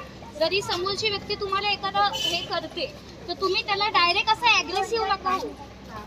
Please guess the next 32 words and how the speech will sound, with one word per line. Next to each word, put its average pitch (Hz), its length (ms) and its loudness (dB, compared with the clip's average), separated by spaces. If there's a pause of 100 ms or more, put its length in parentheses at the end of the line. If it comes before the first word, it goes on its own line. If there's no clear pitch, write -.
(2250)
तुम्ही 349 200 -2
असं 415 180 0
डायरेक्टली 403 500 2
त्याला 440 200 2
ॲग्रेसिव्ह 427 580 0
नका 415 160 0
होऊ 311 300 2
की - 440 -12
"मी 339 140 -6
तुला 359 200 -4
असं 339 280 0
करते", 330 300 -8
अशाने 415 420 -4
समोरची 403 440 -8
व्यक्ती 440 300 -6
डायरेक्ट 339 460 -2
आपल्या 370 300 -2
अंगावर 294 400 -4
येऊ 262 180 -4
शकते, - 360 -8 (340)
आपली 302 260 0
छेडछाड 370 540 -6
करू 330 340 -8
शकते. - 320 -8 (320)
म्हणून 330 240 -6
पहिलं 381 320 -6
त्याला 440 220 0
असं 466 160 0
दाखवा 403 340 6
की - 160 -8
"बी 311 260 -8
कम्फर्टेबल" 392 680 -2